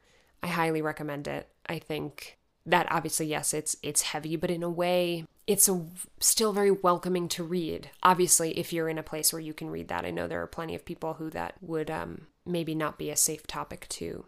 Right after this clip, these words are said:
spend your time with or something you would desire. It's a very intelligently done book, so highly recommend. I also have to give,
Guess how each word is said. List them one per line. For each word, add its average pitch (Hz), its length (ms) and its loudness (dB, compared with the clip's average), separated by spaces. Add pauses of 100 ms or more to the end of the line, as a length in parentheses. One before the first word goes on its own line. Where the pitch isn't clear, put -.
spend 170 280 -2
your 156 100 -6
time 143 300 -10 (160)
with - 320 -10 (360)
or 175 180 -4
something 170 320 -4
you 165 100 -6
would 160 100 -6
desire. - 340 -6 (200)
It's 165 280 2
a 175 80 0
very 165 320 2
intelligently 90 760 -4
done - 320 -4 (100)
book, - 280 -6 (500)
so - 180 0
highly 170 360 2
recommend. 147 440 -4 (300)
I 190 300 8
also 226 400 10
have 170 280 4
to 165 100 -2
give, 143 600 -6